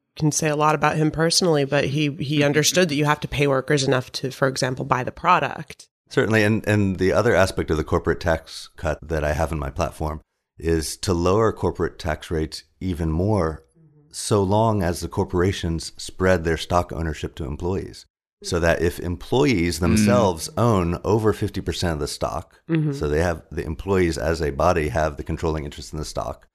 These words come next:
Speaker 3: the corporation can pay an even a lower tax rate. Because I think that model, which is somewhat similar to what they have in Germany, where there's a broader ownership of employees and
Speaker 2: Yeah.
Speaker 3: unions have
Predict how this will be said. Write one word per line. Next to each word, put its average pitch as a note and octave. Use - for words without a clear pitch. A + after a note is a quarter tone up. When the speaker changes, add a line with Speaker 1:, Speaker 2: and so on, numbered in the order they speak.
Speaker 3:
the -
corporation F2
can F2
pay F2+
an F2
even F2
a F2
lower G2
tax -
rate. G1+
Because D#2+
I E2
think F#2
that F2
model, F2
which E2+
is D#2
somewhat -
similar F2+
to -
what E2+
they E2
have D#2+
in D2+
Germany, E2+
where D#2
there's D2+
a D2
broader D#2
ownership D#2
of D2
employees D2+
and D2
Speaker 2:
Yeah. D2+
Speaker 3:
unions E2+
have D2+